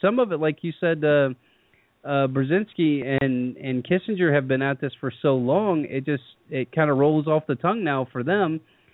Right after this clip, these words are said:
And surprise, surprise, Henry Kissinger on, I mean, excuse me, Zygmunt Brzezinski on, um, on M S N B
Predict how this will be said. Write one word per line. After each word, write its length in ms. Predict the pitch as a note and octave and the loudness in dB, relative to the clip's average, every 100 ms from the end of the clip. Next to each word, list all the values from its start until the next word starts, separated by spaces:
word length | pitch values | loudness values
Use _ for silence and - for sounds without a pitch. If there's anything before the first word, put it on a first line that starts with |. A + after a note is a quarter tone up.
| _ - | _ -4
And 440 | C#3 C#3+ C#3 C3 - | 0 4 2 2 0
surprise, 480 | D3+ D#3+ E3 F3+ E3+ | 0 0 0 0 -2
surprise, 480 | F3 F#3 G3 G3 E3 | -2 0 0 0 -2
Henry 280 | D#3 E3 D#3+ | -2 0 0
Kissinger 560 | F3 F3 F3+ D#3+ D#3+ D3 | 0 -2 -2 0 2 2
on, 320 | D#3 D#3 D3+ | 0 0 0
I 180 | D3 D3+ | 0 2
mean, 160 | D3 C#3 | 2 -2
excuse 300 | B2+ F3 D3+ | -2 -2 0
me, 180 | C3+ B2 - - - - | 0 -2 -8 -20 -20 -2
Zygmunt 240 | E3+ F3 | 2 2
Brzezinski 640 | E3+ E3 E3+ F#3+ - F3 D3+ | 2 0 0 -2 -4 -4 -2
on, 320 | D3 D3 C#3+ | 0 -2 -2
um, 520 | C#3 C3+ C3 B2+ C3 - _ | -2 -2 -4 -6 -8 -16 _
on 360 | D3+ C#3 C3+ B2 _ _ _ _ _ - | -4 -2 -2 -4 _ _ _ _ _ -2
M 120 | D3 | 2
S 140 | D#3 C#3+ | 2 2
N 120 | E3 | 0
B 100 | D#3+ | 2